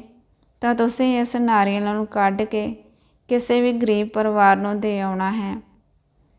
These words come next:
ਹਰ ਇੱਕ ਵਿਅਕਤੀ ਦੇ ਗ੍ਰਹਿ ਵੱਖਰੇ ਹੁੰਦੇ ਹਨ, ਇਸ ਲਈ ਇਹ ਜ਼ਰੂਰੀ ਨਹੀਂ ਕਿ ਇੱਕੋ ਉਪਾਅ ਹਰ ਕਿਸੇ 'ਤੇ ਕੰਮ ਕਰੇ।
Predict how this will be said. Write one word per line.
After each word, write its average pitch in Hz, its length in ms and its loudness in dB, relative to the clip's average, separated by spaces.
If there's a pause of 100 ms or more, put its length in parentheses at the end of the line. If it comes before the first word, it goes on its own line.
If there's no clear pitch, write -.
(140)
ਹਰ 220 160 6
ਇੱਕ 240 160 2
ਵਿਅਕਤੀ 226 520 -4
ਦੇ 220 180 -4
ਗ੍ਰਹਿ 202 360 -2
ਵੱਖਰੇ 208 460 -4
ਹੁੰਦੇ 208 360 0
ਹਨ, 208 280 -2 (600)
ਇਸ 226 220 0
ਲਈ 254 140 4
ਇਹ 220 340 0
ਜ਼ਰੂਰੀ 220 400 0
ਨਹੀਂ 214 320 -2
ਕਿ 240 120 -2
ਇੱਕੋ 214 460 -2
ਉਪਾਅ 208 400 2
ਹਰ 214 220 2
ਕਿਸੇ 220 360 -6
'ਤੇ 202 160 -4
ਕੰਮ 196 380 -4
ਕਰੇ। 190 360 -4